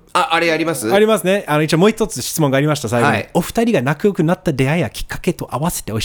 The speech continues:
Speaker 2: えてくださると嬉しいです。
Speaker 1: はあ、
Speaker 2: 割と
Speaker 1: あれは、
Speaker 2: <laughs> 思ってるという、
Speaker 1: 桜が
Speaker 2: うん。
Speaker 1: 満開な春の日でしたね。
Speaker 2: はい。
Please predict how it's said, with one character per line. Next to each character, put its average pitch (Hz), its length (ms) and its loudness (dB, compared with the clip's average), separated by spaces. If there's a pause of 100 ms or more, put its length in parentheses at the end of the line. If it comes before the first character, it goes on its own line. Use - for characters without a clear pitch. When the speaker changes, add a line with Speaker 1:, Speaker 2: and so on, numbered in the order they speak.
Speaker 2:
え 151 60 -2
て - 100 -2
く - 120 -2
だ 143 80 0
さ 156 140 0
る 147 80 2
と - 80 -8
嬉 107 220 -2
し - 60 -4
い 170 40 2
で 110 80 -8
す。 - 120 -8
Speaker 1:
は 117 600 -4
あ、 - 20 4
Speaker 2:
割 127 120 2
と 170 60 4
Speaker 1:
あ - 20 2
れ 127 60 0
は、 123 400 -2 (280)
Speaker 2:
<laughs> - 200 -20
思 180 40 -4
っ 190 40 -10
て - 0 -
る - 0 -
と - 80 0
い - 20 4
う、 151 40 2
Speaker 1:
桜 156 440 2
が 147 440 0
Speaker 2:
う 147 80 -2
ん。 107 220 -4
Speaker 1:
満 156 240 2
開 156 300 0
な 147 120 -2
春 202 300 -2
の 123 100 -2
日 - 160 -10
で 73 120 -8
し - 100 -14
た 73 100 -10
ね。 147 300 -4
Speaker 2:
は 85 220 -8
い。 - 160 -14